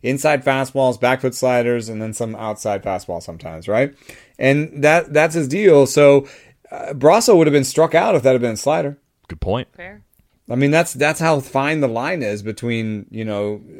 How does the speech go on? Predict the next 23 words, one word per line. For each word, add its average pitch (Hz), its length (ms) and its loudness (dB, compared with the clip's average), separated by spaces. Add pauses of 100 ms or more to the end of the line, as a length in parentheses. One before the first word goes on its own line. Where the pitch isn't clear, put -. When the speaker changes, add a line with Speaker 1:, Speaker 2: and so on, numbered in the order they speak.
Speaker 1:
uh, - 240 -16
you 123 140 -6
know, 107 100 0
great, 113 460 0 (580)
you 117 140 -2
know, 113 160 4
a 110 40 2
great 117 360 2
story 120 540 4
about, 104 560 0
you 113 120 -6
know, 104 140 -2
Brasso 117 500 2
standing 120 320 0
at 113 80 -4
the 104 80 -8
plate 110 460 0
b-, 117 120 -6 (160)
being 117 200 0
the 101 80 -2 (160)
totally 131 380 2
typical 117 580 -2
Ray, 104 500 2